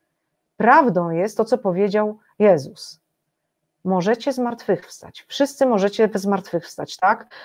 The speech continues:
Ta świetlna szata Rozenkrojca, tak? W, w, w Różokrzyżu, którą przyoblekacie, jeśli,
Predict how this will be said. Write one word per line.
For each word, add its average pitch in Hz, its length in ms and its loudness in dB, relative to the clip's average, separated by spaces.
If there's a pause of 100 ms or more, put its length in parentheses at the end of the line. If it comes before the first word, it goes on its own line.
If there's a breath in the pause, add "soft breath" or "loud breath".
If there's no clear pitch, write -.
(160 loud breath)
Ta 185 320 6 (240)
świetlna 214 840 2
szata 190 800 0 (380)
Rozenkrojca, 208 1300 2
tak? 190 360 2
W, 180 720 -2 (360 loud breath)
w, 190 260 -2
w 185 40 0
Różokrzyżu, 190 840 2
którą 196 440 4 (100)
przyoblekacie, 220 1080 4 (800)
jeśli, 190 640 0